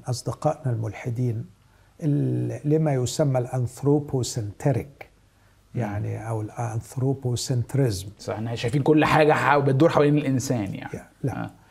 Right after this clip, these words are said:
Speaker 1: الحقيقة مش كل حاجة بتدور حوالين الإنسان، كل حاجة بتدور،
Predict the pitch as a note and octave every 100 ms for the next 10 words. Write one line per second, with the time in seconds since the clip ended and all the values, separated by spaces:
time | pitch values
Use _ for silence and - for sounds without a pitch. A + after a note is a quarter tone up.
0 | - - E4 F4 - D4+ G3+ F#3+ F3+ C#3+
1 | - B2 D3 - C3 B2 B2+ A#2 A2 A2
2 | - G#3 F3 C#3+ D3+ C3+ B2 B2+ A2 C3
3 | B2+